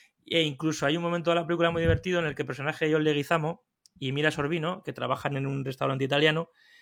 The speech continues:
eh, para combatir la ola de calor se meten en, el, en el,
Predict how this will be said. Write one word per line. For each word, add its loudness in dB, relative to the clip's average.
eh, 2
para 4
combatir 0
la 6
ola 8
de 6
calor 6
se -2
meten 2
en, 2
el, -2
en -4
el, 0